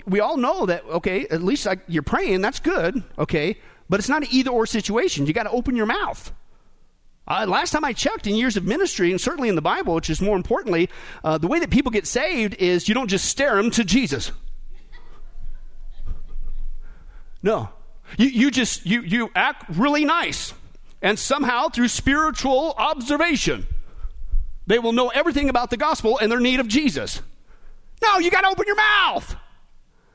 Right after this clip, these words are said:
You gotta say something. Folks, we ain't even doing that. And that's sad. That's really sad, okay? But here's what Paul says. Again, let's go back to Romans, Romans chapter one. Man, he's, he's willing to speak up on behalf of anybody, right?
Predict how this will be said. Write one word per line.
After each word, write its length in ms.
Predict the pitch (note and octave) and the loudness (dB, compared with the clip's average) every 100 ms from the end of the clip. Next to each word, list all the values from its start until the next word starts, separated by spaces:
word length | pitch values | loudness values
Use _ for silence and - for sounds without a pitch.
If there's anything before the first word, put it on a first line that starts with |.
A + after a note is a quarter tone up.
| - _ - | -20 _ -2
You 120 | - | 0
gotta 280 | C#5 C5+ C#5 | 2 0 0
say 280 | C5 G#4 | 0 0
something. 500 | - - D#4 G#3+ G#3 C#3 - - | -2 0 0 2 0 0 -8 -6
Folks, 220 | - A3 A3+ | -2 -2 0
we 100 | B3 | 0
ain't 80 | |
even 180 | G3+ D#3+ | 0 2
doing 220 | D3 C3 | 2 0
that. 360 | A#2+ C3 F2 A#2+ - - - - - - - - | 0 -2 -4 -8 -12 -12 -18 -18 -20 -20 -12 -2
And 100 | D3 | -2
that's 180 | G3+ | 0
sad. 480 | - D#3 D#3 C3+ - | -2 0 0 -2 -2
That's 180 | C#3+ G3+ | -2 -2
really 300 | C3+ G#3 C#3+ | 0 0 0
sad, 380 | - C3 A2 G#2 | -2 -2 -2 -4
okay? 260 | C3 C#3+ E3 - - | -2 -2 -2 -10 -2
But 100 | C#3 | 2
here's 140 | A3 | 4
what 120 | G#3 E3+ | 2 0
Paul 260 | F#3+ B3+ | 0 0
says. 320 | - E3 F#3 - | 0 0 0 -2
Again, 300 | E3 G#3 G#3+ | 0 2 2
let's 100 | E3+ | 0
go 80 | F#3 | 0
back 200 | F3+ F3 | 0 0
to 80 | F3+ | 0
Romans, 340 | F#3+ A3 D3+ | 2 0 0
Romans 240 | D#3+ F#3 - | 0 0 0
chapter 260 | F3 - | 0 0
one. 280 | D#3+ G#3+ D3+ - - - - | 0 0 -2 -8 -18 -18 -6
Man, 200 | E3+ G#3 | 0 2
he's, 240 | E3 B3 - | 4 2 4
he's 280 | F3+ B3+ C#3+ | 4 4 2
willing 280 | F#3+ G#3+ | 2 2
to 140 | E3+ A#2+ | 0 -2
speak 360 | - - B3 A3 | -2 2 4 4
up 240 | C4+ - | 2 0
on 100 | F3+ | -2
behalf 260 | F3 F#3+ G#3 | 0 0 0
of 120 | F3+ | 2
anybody, 520 | C4+ F#4+ C4+ D3 A2+ - - - - | 2 2 2 0 -4 -12 -18 -20 -6
right? 240 | D3+ A3 | 0 0